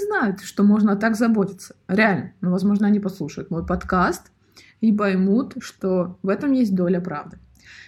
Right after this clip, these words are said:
Итак, мужчина и женщина идут на свидание. Заботливый мужчина, он, м, ну, если у него есть машина, да, допустим, или даже нет машины,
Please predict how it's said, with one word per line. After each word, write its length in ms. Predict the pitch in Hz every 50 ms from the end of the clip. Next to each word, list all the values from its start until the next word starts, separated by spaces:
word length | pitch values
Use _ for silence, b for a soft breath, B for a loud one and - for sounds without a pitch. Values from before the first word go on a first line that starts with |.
| B B
Итак, 480 | B 262 - - 233 180 151 - - - _ _ _ _ _ _ _ _ -
мужчина 300 | 202 214 202 - 285 302 285
и 60 | 247
женщина 420 | 233 214 202 196 202 196 185 185
идут 220 | 185 196 208 202 226
на 80 | 226 202
свидание. 520 | - - 214 196 185 170 156 180 214 - - _ _ _ B B B B B B B B B B B B B
Заботливый 720 | 202 202 214 214 214 247 320 349 339 311 302 277 269 254
мужчина, 680 | 240 240 262 262 - - 330 339 320 277 220 180 - - -
он, 360 | 233 247 254 262 247 - - _ _ _ _ -
м, 680 | 240 233 233 233 233 233 233 226 220 220 220 220 214 - _ _ _ _ _ _ _ _ _ _ -
ну, 160 | 233 247 269
если 300 | 269 254 277 247 - 262
у 40 | 240
него 180 | 240 247 254 254
есть 200 | 247 240 247 233
машина, 480 | 233 247 240 - - 247 208 180 170 175
да, 180 | 175 180 196
допустим, 680 | 196 196 202 196 - 190 185 185 - - 160 156 - - _ _ _ _ _ _ _ -
или 220 | 240 240 247 247 233
даже 220 | 214 233 226 247 240
нет 220 | 247 240 190 -
машины, 520 | 170 165 165 - - - 143 147 147 220